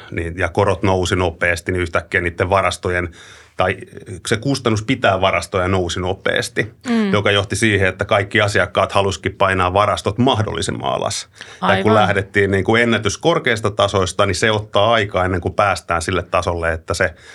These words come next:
Speaker 1: tavallaan se varastot on sieltä arvoketjusta syöty alas, joka sitten on johtanut siihen, että kysyntä on ollut tosi heikkoa.
Speaker 2: Kyllä.
Speaker 1: Joo. Se
Speaker 2: Joo,
Speaker 1: on se
Speaker 2: joo.
Speaker 1: niin kuin se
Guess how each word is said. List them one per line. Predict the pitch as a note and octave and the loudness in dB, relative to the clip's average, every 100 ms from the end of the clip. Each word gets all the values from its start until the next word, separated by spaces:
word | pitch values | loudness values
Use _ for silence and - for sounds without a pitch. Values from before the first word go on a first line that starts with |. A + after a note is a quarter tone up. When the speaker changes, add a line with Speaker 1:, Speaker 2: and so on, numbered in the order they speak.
| - | -6
Speaker 1:
tavallaan | F#2 F#2 F#2 | -2 2 2
se | F2 F#2+ | 2 2
varastot | G#2+ G2 E2+ F2+ E2 | 2 2 -2 -6 -6
on | F#2 E2 | -4 -2
sieltä | F#2 F2 F#2 D#2+ - - - - | -2 -2 -4 -6 -20 -20 -16 -2
arvoketjusta | A2 G2+ E2+ E2+ D#2+ F2 F#2 | 0 2 0 -4 -4 -4 -4
syöty | - G2 D#2+ - - - | 0 0 0 -4 -6 0
alas, | G2 - - - - _ _ G#2 | 0 -2 -6 -8 -10 _ _ -2
joka | G2 G2 | 0 0
sitten | A2 G#2+ | 0 0
on | A2+ | 0
johtanut | A2+ A2+ G#2 | 0 -2 0
siihen, | A2 G2+ | 2 2
että | G#2 | 0
kysyntä | G2+ A#2+ A2+ F#2 | 0 2 2 2
on | E2+ | 0
ollut | D#2+ | 0
tosi | F#2 E2 E2 | -2 -2 0
heikkoa. | E2 C2+ - D#2 - - - | -2 -4 -8 -6 -6 -8 -12
Speaker 2:
Kyllä. | G#3 F#3+ F#3 - | -10 -10 -14 -8
Speaker 1:
Joo. | - - - _ _ _ _ A#3+ | -6 -6 -10 _ _ _ _ -2
Se | G#3+ | 0
Speaker 2:
Joo, | |
Speaker 1:
on | - | 2
se | G2 | 0
Speaker 2:
joo. | F#2 | 0
Speaker 1:
niin | E2+ | -2
kuin | |
se | - | -2